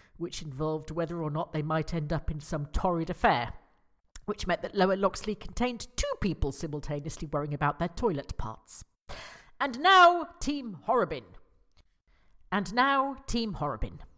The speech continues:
Tracy was still furious that Susan had talked about her on air,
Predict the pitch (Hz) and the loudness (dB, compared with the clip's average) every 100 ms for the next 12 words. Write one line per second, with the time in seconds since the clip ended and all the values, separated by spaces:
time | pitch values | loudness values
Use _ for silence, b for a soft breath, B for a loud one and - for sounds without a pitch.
0 | - - - 196 - 165 156 - - 294 | -20 -12 -4 -4 -4 -8 -10 -6 -2 -2
1 | 247 160 131 147 196 143 - 160 143 147 | -2 -4 -4 -6 -6 -6 -6 -6 -6 -10
2 | 143 - 160 - - 135 139 151 139 147 | -12 -6 -6 -6 -4 -4 -4 -6 -6 -6
3 | 185 | -6